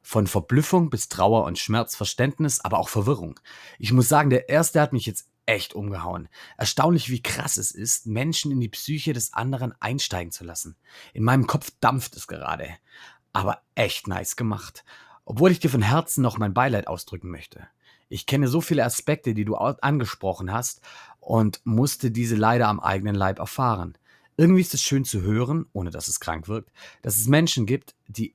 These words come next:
ähnliche Schicksale durchgemacht haben und offen darüber reden. Ich glaube, das braucht die Menschheit. Mehr Menschen, die aufstehen und Themen ansprechen.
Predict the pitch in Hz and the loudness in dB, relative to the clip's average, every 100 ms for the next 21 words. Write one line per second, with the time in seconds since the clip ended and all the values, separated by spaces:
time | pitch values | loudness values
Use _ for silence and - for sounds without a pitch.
0 | - 131 139 120 117 147 120 104 101 104 | -4 -2 -2 -4 -4 -6 -2 -2 -2 -4
1 | 95 101 90 101 101 117 - - - 120 | -6 -6 -6 -2 -2 -4 -10 -16 -6 -4
2 | 117 101 104 95 101 107 127 120 - _ | -4 -2 -2 0 0 -2 -2 -4 -8 _
3 | _ _ _ 107 - 135 139 - 127 147 | _ _ _ -2 2 4 4 2 4 4
4 | - 107 98 90 - - - _ _ - | 4 -2 -2 -6 -10 -12 -20 _ _ -2
5 | 107 113 143 147 151 - 113 110 135 151 | 2 4 6 4 2 0 -2 0 2 2
6 | - 147 139 113 - 123 123 120 - 123 | 0 -2 -2 -4 -2 0 0 0 -2 -2
7 | - - 90 - - | -4 -6 -8 -10 -18